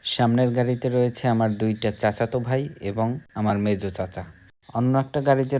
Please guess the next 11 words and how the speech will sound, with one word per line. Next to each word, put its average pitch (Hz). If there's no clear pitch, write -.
রয়েছে 123
আমার 113
বাবা, 117
জামাল 113
কাকা 131
ও -
তাদের 101
সব 117
থেকে 143
বড় 120
ভাই 110